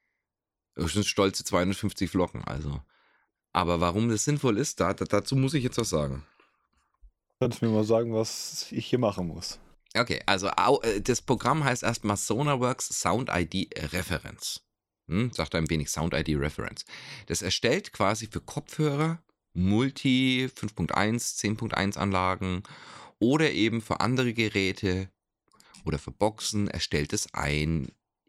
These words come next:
Speaker 1: Impulsresponse-Frequenz, also ein, ein Profil, ein Impulsresponse-Profil. Und anhand dieses Profils gleicht es den Sound aus. Wenn man das jetzt installiert, <clears throat> dann kann man am Anfang Add New Output machen.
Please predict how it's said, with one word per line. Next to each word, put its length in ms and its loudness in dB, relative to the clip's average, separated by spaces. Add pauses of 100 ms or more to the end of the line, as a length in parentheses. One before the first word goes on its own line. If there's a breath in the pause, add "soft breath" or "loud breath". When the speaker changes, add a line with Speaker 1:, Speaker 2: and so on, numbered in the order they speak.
(100)
Speaker 1:
Impulsresponse-Frequenz, 3000 -4
also 180 -4
ein, 240 -2
ein 160 -2
Profil, 420 -2
ein 140 0
Impulsresponse-Profil. 1600 -6 (800 loud breath)
Und 120 2
anhand 280 0
dieses 180 -2
Profils 520 -4
gleicht 340 -4
es 100 -8
den 140 -4
Sound 480 -8
aus. 300 -14 (380 loud breath)
Wenn 100 2
man 140 2
das 140 -2
jetzt 140 -6
installiert, 760 0 (280)
<clears throat> 180 -2
dann 220 2
kann 160 2
man 160 4
am 40 -8
Anfang 380 -2 (380 loud breath)
Add 240 2
New 140 4
Output 440 0
machen. 320 -2